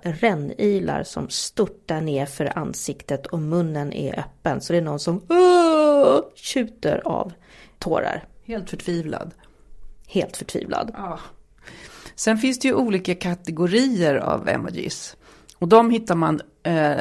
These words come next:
Speaker 2: längst ner ovanför mellanslag på tangentbordet. Där finns det djur och växter, resor och platser och sånt där. Det där kan man verkligen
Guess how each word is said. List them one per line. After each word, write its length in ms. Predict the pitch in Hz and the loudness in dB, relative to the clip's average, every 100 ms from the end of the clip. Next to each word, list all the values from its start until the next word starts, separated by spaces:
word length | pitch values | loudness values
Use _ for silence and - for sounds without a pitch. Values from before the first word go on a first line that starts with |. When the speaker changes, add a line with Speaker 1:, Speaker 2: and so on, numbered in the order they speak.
| - | -2
Speaker 2:
längst 500 | 160 180 180 170 202 | 0 2 2 0 0
ner 240 | 220 160 | 2 2
ovanför 540 | - 185 165 170 180 | 4 2 2 0 -2
mellanslag 1040 | 170 185 175 160 160 - 226 202 180 196 - - | 0 2 2 0 -2 -2 0 0 0 -6 -12 -8
på 120 | 165 | -6
tangentbordet. 760 | - 147 143 - - - 170 - | -2 -2 -2 -4 -4 -4 -8 -4
Där 160 | 185 202 | 0 0
finns 320 | 185 160 - | 0 -2 -4
det 280 | 147 - 127 _ _ _ | -4 -4 -6 _ _ _
djur 640 | 151 151 165 190 175 170 | -14 -6 0 0 2 0
och 120 | 175 170 | -2 -2
växter, 1000 | 180 - - - - 190 220 254 240 220 _ _ _ _ _ - | -4 -8 -12 -10 -6 0 2 2 0 -8 _ _ _ _ _ -6
resor 580 | 170 208 175 - - 165 | 0 4 4 0 -2 -2
och 80 | 165 | 0
platser 880 | 190 - - - - 190 202 185 | -4 -6 -8 -6 0 2 4 2
och 80 | 160 | 0
sånt 160 | 175 160 | 0 0
där. 140 | 135 | -2
Det 60 | 156 | 2
där 140 | 208 | 2
kan 180 | 196 - | 2 2
man 180 | 151 147 | -2 0
verkligen 800 | 165 151 - - 196 139 135 - | 0 -2 -4 -2 -2 -2 -4 -6